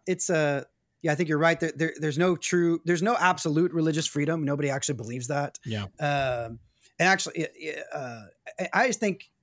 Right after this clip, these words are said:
Speaker 1: and even today, like, for instance, you know, we, we still have blasphemy laws today.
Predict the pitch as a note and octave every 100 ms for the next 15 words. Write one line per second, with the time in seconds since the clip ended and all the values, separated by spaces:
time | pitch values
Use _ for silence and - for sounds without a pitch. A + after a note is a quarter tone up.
0 | - E3 G3 F#3 A3+ A3+ F#3 G#3+ B2 A#2+
1 | B2 D3+ C3 D3 B2 - - C#3 A2+ A#2+
2 | - _ _ _ - E3+ - G3 C4 B3
3 | G#3 D3 F3 F#3 D#3+ D#3+ E3 D#3+ - -
4 | - E3+ F#3+ G#3+ F#2+